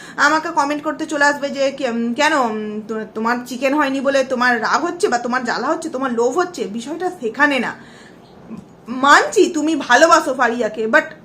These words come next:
একবার নিজের দিক থেকে ভেবে দেখো তো, একটা ছেলে এবং একটা মেয়ে কোনো দিনও একটা শাক সবজি নয়, কোনো রকম কোনো কিছু একটা সেই রকম যেটা উপকারী খাবার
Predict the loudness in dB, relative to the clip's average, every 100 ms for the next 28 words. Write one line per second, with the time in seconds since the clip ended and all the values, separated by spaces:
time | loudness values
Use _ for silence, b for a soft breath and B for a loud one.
0 | -6 0 0 6 6 6 2 0 0 -2
1 | -2 -4 -4 -2 -2 0 0 -2 -6 -6
2 | -10 -20 -20 B B B B B -6 2
3 | 2 2 -2 0 4 4 4 2 0 0
4 | 2 0 0 -2 -4 -2 0 2 0 -2
5 | -2 0 -2 -2 -2 4 4 4 0 -4
6 | -4 -4 -2 -2 -2 -4 -4 -4 -6 -4
7 | -6 -6 -6 -6 -4 0 0 0 -6 -4
8 | -4 -4 -6 -4 -4 -6 -4 -2 -2 -2
9 | -2 -2